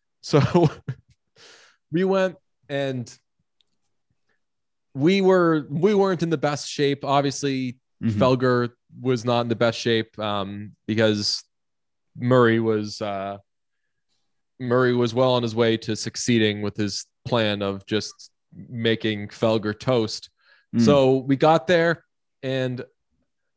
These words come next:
Speaker 1: they were playing, they, they were playing music. There's the, there's karaoke going on there too, and Dreams was playing, and, uh, apparently, like,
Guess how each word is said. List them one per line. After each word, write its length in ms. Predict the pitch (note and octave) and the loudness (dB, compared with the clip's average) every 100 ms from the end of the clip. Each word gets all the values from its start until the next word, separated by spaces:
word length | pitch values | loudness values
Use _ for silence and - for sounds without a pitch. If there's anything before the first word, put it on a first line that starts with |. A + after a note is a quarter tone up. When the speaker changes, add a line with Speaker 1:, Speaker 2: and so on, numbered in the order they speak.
| _ _ | _ _
Speaker 1:
they 100 | F3 | 4
were 100 | G3+ | 4
playing, 600 | - A3 A3 G#3 F#3 E3+ - F3 | 4 2 4 2 2 -4 -6 -6
they, 120 | E3 | -2
they 180 | F#3 G3 | 2 2
were 80 | F3+ | 2
playing 340 | F#3+ G#3 F#3+ | 0 0 2
music. 340 | F#3+ F#3+ F#3+ | 0 2 2
There's 200 | F#3 D#3 C3 | 2 0 -2
the, 160 | C3 - E3+ C#3 | -14 -10 -10 2
there's 220 | D#3+ C#3+ | 2 2
karaoke 580 | - G#3 E3 D#3+ E3 D#3+ | 2 6 6 6 2 -2
going 240 | E3+ E3+ | 0 0
on 400 | E3+ E3+ F3 E3+ - | -2 -4 -6 -10 -2
there 360 | E3+ E3 E3+ D#3+ | 0 2 0 -2
too, 420 | - E3 E3 E3 - _ _ - | 2 4 4 0 -8 _ _ -8
and 340 | C3 C3+ B2 | -2 -2 -2
Dreams 380 | A#2 D#3+ D#3+ C3+ | 0 2 2 -2
was 100 | C3 | -4
playing, 600 | - C3+ B2 A#2 A#2+ A2+ | -2 -2 0 -2 -6 -10
and, 480 | B2 A2+ A2+ A2+ A2 | -4 -2 0 -2 -4
uh, 160 | G2+ F#2+ | -4 -4
apparently, 540 | B2 D3+ D#3 D#3 D3+ | -2 0 2 2 2
like, 240 | C#3 B2+ | 0 0